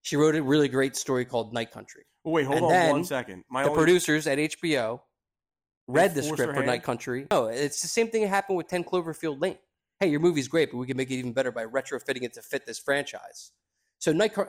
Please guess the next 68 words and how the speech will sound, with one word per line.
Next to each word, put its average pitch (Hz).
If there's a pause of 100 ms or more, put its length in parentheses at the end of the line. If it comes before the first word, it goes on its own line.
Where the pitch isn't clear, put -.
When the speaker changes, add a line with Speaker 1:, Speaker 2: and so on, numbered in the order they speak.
Speaker 1:
Country 160
was 135
its 123
own 143
story 127
called 110
Night 123
Country, 107
hence 151
why 139
it's 120
the 135
only 123
subtitled 120 (420)
True 143
Detective. 143 (440)
But 143
Speaker 2:
Plot 123
thiggins. 110
Speaker 1:
think 214
of 208
it, 185 (380)
take 185
out 175
all 185
the 208
True -
Detective 165
season 139
one 131
stuff 143 (320)
and 123
just 143
have 127
Night 127
Country. - (220)
It's 170
Speaker 2:
I 180
Speaker 1:
a -
pretty 214
Speaker 2:
wouldn't -
Speaker 1:
good, 208
Speaker 2:
watch 113
it. 92
Speaker 1:
pretty 175
good 196
story, 277 (200)
Speaker 2:
I, 107
Speaker 1:
but -
it -
Speaker 2:
I -
Speaker 1:
would -
Speaker 2:
would, -
Speaker 1:
find 190
Speaker 2:
no, 190
Speaker 1:
its 185
own 180
Speaker 2:
I 143
wouldn't 180
Speaker 1:
audience. 131
Speaker 2:
watch -
Speaker 1:
You 139
know 143
Speaker 2:
it. -
Speaker 1:
what -
I'm 139
saying? 165
Like, 123